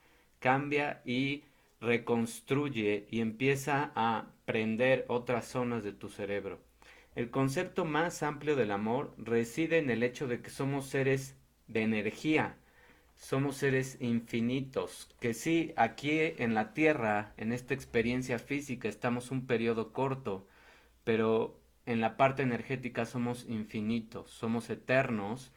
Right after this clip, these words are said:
estamos unidos a través de todas las relaciones que vamos teniendo con diferentes personas, amistades, las experiencias que tenemos,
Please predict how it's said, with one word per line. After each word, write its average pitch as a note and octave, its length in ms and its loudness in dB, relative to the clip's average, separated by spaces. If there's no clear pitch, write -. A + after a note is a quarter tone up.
estamos D3 440 2
unidos B2+ 800 -2
a A#2 160 -2
través B2+ 360 2
de C#3 120 0
todas D3+ 420 4
las C3 200 2
relaciones B2 640 -2
que A#2+ 100 -6
vamos B2 300 -2
teniendo A2+ 420 -2
con G#2+ 200 -2
diferentes A#2 520 -4
personas, A2 720 -4
amistades, A2+ 880 0
las A2+ 200 0
experiencias A#2+ 720 -2
que A#2+ 100 -6
tenemos, A2 720 -2